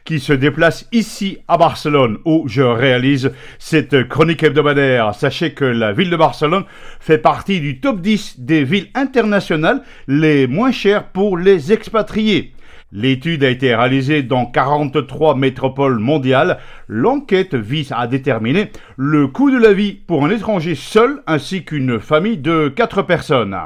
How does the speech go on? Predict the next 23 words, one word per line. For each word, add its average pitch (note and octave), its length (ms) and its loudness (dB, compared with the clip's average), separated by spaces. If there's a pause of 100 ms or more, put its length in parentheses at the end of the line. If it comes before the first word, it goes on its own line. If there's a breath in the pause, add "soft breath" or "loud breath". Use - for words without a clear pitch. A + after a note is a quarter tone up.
(420)
Pour B3 160 0
information, B3 480 2
le G3+ 300 4
podium G3 400 2
se - 160 0
compose D#3 640 0
de C#3+ 80 4
la C3 140 4
ville C#3+ 220 -2
de B2 100 0
Cape D#3 280 0
Town D3 580 2
en C3+ 380 4
Afrique E3+ 260 0
du C3 140 -2
Sud A3 320 -4 (380 loud breath)
ou G3+ 200 6
encore, D#3+ 560 2
euh, C3+ 220 2
en C#3+ 160 2
Indonésie D3+ 760 0
à C3+ 400 2
Denpasar F3+ 760 2